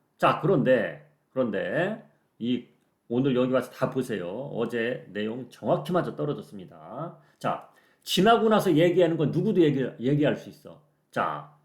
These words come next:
장 마감되고 나서 "아, 이렇게 끝났죠." 이래서. 근데 저는 끝나기 전부터 말을 해드리잖아. 어? 그게 맞는 거 아닙니까? 그렇죠? 자, 그럼 오늘 어떻게 되느냐? 어제 생각하고 오늘 대응하면 큰일 난다.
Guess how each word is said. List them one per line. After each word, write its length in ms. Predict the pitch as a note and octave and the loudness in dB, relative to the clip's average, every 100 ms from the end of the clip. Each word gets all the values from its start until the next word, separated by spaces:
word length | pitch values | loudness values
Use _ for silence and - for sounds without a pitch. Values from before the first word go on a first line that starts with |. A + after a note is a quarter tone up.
| _ | _
장 300 | - D3+ C#3+ | 0 2 2
마감되고 500 | C#3 E3 D3+ C#3 B2 | 0 0 0 0 -2
나서 240 | B2+ C3 | -4 -6
"아, 220 | G#2+ G#2+ G#2 | -6 -6 -4
이렇게 280 | A#2+ - | -4 -6
끝났죠." 340 | - D#3 C#3 A#2+ | -10 -6 -4 -4
이래서. 200 | C3 - - _ _ - | -6 -8 -16 _ _ -4
근데 280 | G3 G#3+ | 2 4
저는 400 | D#3 C3 C3 G2+ - - _ _ - | 4 0 -2 -6 -12 -20 _ _ -6
끝나기 480 | A#3+ C4+ B3+ G3+ | 0 4 4 2
전부터 760 | - C3+ D3 - C3 G2 - - _ _ | 2 0 0 -2 -4 -4 -6 -16 _ _
말을 360 | G2 F#2+ F3 G3+ | -12 -2 2 4
해드리잖아. 800 | F#3+ C3 G#2+ G2 D2+ D2+ D2+ D#2 _ _ | 2 0 -8 -12 -18 -20 -20 -20 _ _
어? 240 | - F3 _ | -20 -20 _
그게 180 | - A#3 | -4 0
맞는 280 | D#3+ B2 C3 | 2 0 -2
거 80 | F#2 | -4
아닙니까? 400 | A2 A2 - - _ | -8 -10 -14 -20 _
그렇죠? 340 | - B2 G3+ - _ - | -18 -18 -18 -20 _ -4
자, 220 | B2 - | -2 0
그럼 180 | G3+ G#3+ | 2 4
오늘 240 | D3+ E3 | 6 6
어떻게 260 | D3 D#3 C#3+ | 2 0 -2
되느냐? 720 | A#2 F#2 E2+ G2+ G2+ D#2+ D2 _ _ _ - | -2 -4 -6 -4 -4 -6 -10 _ _ _ 2
어제 300 | B2 F3+ A3+ | 6 8 8
생각하고 1120 | - G3 F#3+ E3+ F3 D3+ - - E3+ F#3 D#3 | 6 4 4 4 2 0 -4 -4 2 2 4
오늘 440 | C#3 F#3+ F3 D3 - - - | 4 4 4 2 -4 -16 0
대응하면 500 | D3+ D#3 C#3 C#3 C#3+ | 4 4 2 -2 -8
큰일 240 | A3 G3+ | -8 -6
난다. 220 | G2 F2 | -8 -12